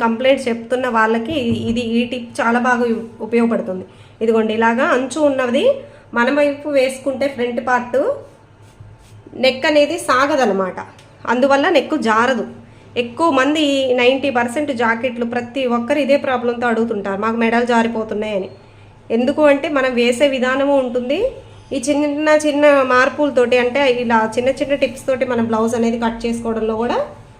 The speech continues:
తేడా ఉంటుందన్నమాట. ఓకే, ఇప్పుడు మనం as it is ఈ బ్యాక్ పార్ట్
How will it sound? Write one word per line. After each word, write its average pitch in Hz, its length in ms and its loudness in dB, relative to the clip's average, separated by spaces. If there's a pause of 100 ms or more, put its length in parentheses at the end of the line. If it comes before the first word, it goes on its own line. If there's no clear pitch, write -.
(260)
తేడా 254 240 0
ఉంటుందన్నమాట. 185 640 -4 (1300)
ఓకే, 277 280 -2 (540)
ఇప్పుడు 262 220 -2
మనం 277 300 2 (840)
as 240 100 0
it 233 80 -6
is 269 200 -2
ఈ 269 40 -2
బ్యాక్ 233 420 2
పార్ట్ 269 460 0